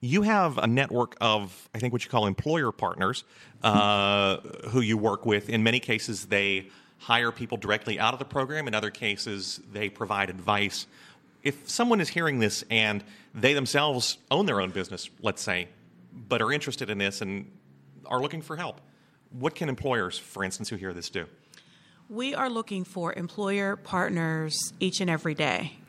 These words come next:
Speaker 2: because that really is a major part of our program and what we do. We spend a lot of time developing those relationships so that we can have what we call an employer pi-, pipeline, or really direct connection for people to be able to gain employment.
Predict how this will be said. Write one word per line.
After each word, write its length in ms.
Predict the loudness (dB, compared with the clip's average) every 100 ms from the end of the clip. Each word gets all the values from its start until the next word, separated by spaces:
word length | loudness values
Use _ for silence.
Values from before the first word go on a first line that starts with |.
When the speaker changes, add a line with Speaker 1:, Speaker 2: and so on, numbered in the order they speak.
| -6
Speaker 2:
because 680 | -4 0 2 2 2 0 -4 2
that 220 | 4 4
really 340 | 2 0 2
is 80 | 2
a 60 | 2
major 360 | 2 2 0
part 300 | -2 0 0
of 140 | 2 2
our 100 | 2
program 380 | 2 2 2 2
and 120 | 2
what 140 | 0
we 100 | -2
do. 380 | 0 2 2 0 -6 -10 0
We 80 | 2
spend 240 | 6 6
a 40 | 8
lot 220 | 8 8
of 140 | 6
time 260 | 6 8 8
developing 480 | 6 4 6 4 4
those 180 | 4
relationships 720 | 2 2 4 4 4 2 2 2
so 140 | 2
that 180 | 2 2
we 140 | 0
can 400 | 2 2 4 6
have 640 | 6 8 8 8 4 0 -10 -14 -12 4
what 180 | 6 6
we 80 |
call 280 | 6 8 8
an 80 | 8
employer 400 | 4 6 8 8
pi-, 240 | 6 4
pipeline, 680 | 4 4 6 6 6 8 8
or 140 | 6
really 220 | 6 6 6
direct 380 | 4 4 4
connection 800 | 4 4 4 4 4 4 4 2 -4 -16 -8
for 220 | -2 0
people 320 | 2 2 0
to 120 | 2
be 120 | 4
able 160 | 4 4
to 80 | 2
gain 260 | 4 6
employment. 640 | 6 4 4 4 6 4